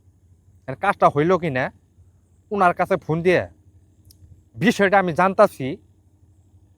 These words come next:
আপনারা ধৈর্য সহকারে শুনেন। এ না মনে করেন যে কাজটা উনারা কইরে দিছি,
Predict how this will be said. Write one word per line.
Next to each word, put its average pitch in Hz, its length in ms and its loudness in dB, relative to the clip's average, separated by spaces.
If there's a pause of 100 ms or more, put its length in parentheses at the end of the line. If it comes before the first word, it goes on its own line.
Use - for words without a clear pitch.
(540)
আপনারা 175 300 2
ধৈর্য 151 340 0
সহকারে 175 380 2
শুনেন। 185 400 -2 (1700)
এ 175 160 4
না 180 120 0
মনে 202 260 -2
করেন 190 260 -2
যে 185 80 2
কাজটা 190 360 0
উনারা 185 260 0
কইরে 202 240 0
দিছি, 185 400 -8